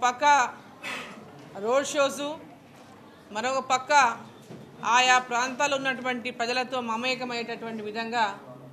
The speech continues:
ఆ ప్రాంతంలో ఉన్నటువంటి చేనేత కార్మికులే కావచ్చు, అదేవిధంగా వివిధ కుల సంఘాలకు సంబంధించినటువంటి పెద్దలతో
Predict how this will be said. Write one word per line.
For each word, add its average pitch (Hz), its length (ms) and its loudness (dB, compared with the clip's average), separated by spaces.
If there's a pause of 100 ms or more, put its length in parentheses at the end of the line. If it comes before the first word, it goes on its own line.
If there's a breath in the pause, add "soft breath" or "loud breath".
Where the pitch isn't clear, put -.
(1160)
ఆ - 20 8 (120)
ప్రాంతంలో 254 420 -2
ఉన్నటువంటి 254 440 -4 (120)
చేనేత 240 300 -6 (120)
కార్మికులే 247 540 -4
కావచ్చు, 254 340 -6 (1700)
అదేవిధంగా 254 600 2 (2250)
వివిధ 254 220 -2 (220)
కుల 254 120 0 (120)
సంఘాలకు 262 480 0
సంబంధించినటువంటి 247 760 -4
పెద్దలతో 247 400 -4